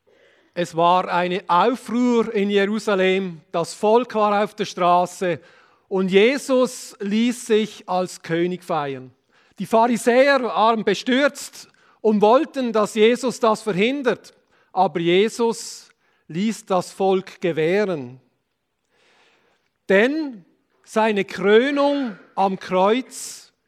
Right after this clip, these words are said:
stand kurz bevor. Am Kreuz wurde Jesus zu dem König gekrönt, zu dem er bestimmt war und gekommen war. Als König,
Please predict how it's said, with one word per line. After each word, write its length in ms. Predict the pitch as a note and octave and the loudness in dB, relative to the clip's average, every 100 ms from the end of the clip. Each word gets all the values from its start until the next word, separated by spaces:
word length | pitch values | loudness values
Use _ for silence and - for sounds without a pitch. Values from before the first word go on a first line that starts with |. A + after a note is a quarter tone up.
| _ - | _ -20
stand 420 | - F#3 F3+ D3+ | -6 -2 -2 -6
kurz 400 | F#3 F#3+ G3+ - | -4 -2 -4 -8
bevor. 500 | F3 D#3 D3 D#3+ B2+ _ _ _ _ _ _ _ | -10 -8 -10 -10 -14 _ _ _ _ _ _ _
Am 220 | F#3+ G#3 - | -2 -2 -2
Kreuz 520 | F#3 G#3+ C#4+ - A#3 | 2 4 2 0 0
wurde 280 | C4+ B3+ G#3 | 0 2 2
Jesus 680 | G#3 A3+ C#4+ - C#4+ B3 - | 4 4 2 -6 -8 -8 -6
zu 120 | A3 | -2
dem 380 | A3 A3 C#4+ - | 2 2 2 -4
König 680 | G#3+ A3+ C4 C4+ A#3+ - - _ _ _ _ | 2 2 2 -4 -8 -14 -20 _ _ _ _
gekrönt, 760 | - F#3 - F3+ G#3 B3+ D4 - | -2 -2 -2 2 4 4 0 -10
zu 240 | - A3+ | -8 -2
dem 420 | A3 G#3+ C#4 C#4 - | 2 4 2 -4 -6
er 200 | G#3+ A3 | -4 -4
bestimmt 680 | - F#3 - C4 C4+ C#4 B3 | -2 -6 -2 -2 -2 -4 -2
war 360 | A#3 A#3 A#3 | 2 2 0
und 180 | G#3 G3+ | -4 -4
gekommen 540 | G3 - F#3+ A3+ A#3 G#3+ | -4 -4 -4 -2 -4 -2
war. 300 | E3+ C#3 - _ | -2 -4 -10 _
Als 240 | F3+ F#3 - | -8 -8 -2
König, 720 | G#3 C4 C#4+ C#4 B3 - | 2 4 2 -4 -6 -12